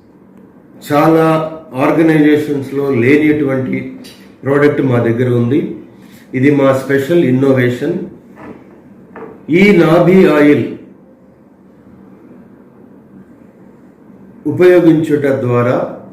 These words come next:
ఏ విధంగా ప్రజలకి మనం ఆరోగ్యం ఇవ్వచ్చో ఈరోజు మనం డిస్కస్ చేసుకుందాం. ఇది వెల్‌నెస్‌లో ఉపయోగించొచ్చు, ఇల్‌నెస్‌లో ఉపయోగించొచ్చు. This is not illness product, ఇది వెల్‌నెస్ ప్రోడక్ట్,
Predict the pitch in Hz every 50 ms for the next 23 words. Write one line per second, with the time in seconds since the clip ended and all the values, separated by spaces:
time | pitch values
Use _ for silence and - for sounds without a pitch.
0 | - - - - - - - - - - - - - - - - - - 127 165
1 | 180 180 185 - 175 170 160 156 160 156 151 147 151 - - - - - - -
2 | _ _ - _ _ _ _ _ _ _ _ _ _ _ - - - - - -
3 | - - 143 147 147 156 160 160 160 151 147 147 139 135 131 127 127 131 135 147
4 | 147 139 131 143 135 131 127 127 127 123 123 - 147 139 127 139 139 135 127 123
5 | 127 123 113 110 110 110 - - - 123 - 120 120 113 110 - - 113 113 123
6 | - - - - - - - - - - - - - - - - - - - -
7 | - - - - - - - - - 147 165 156 170 165 135 120 123 131 147 156
8 | 165 175 170 175 175 170 175 180 175 170 165 170 175 170 160 165 165 156 165 170
9 | 165 - 165 208 208 165 156 156 156 151 156 151 147 151 151 143 131 - - 131
10 | 127 127 127 120 - - 123 113 - 147 160 - - - - - - - - _
11 | _ - - - - - - - 127 139 - 156 147 143 139 147 165 180 180 175
12 | 147 143 147 156 160 156 - - - 127 127 127 127 123 123 - - 170 147 123
13 | 120 107 107 110 123 135 135 135 135 - 120 120 120 120 123 117 - - 160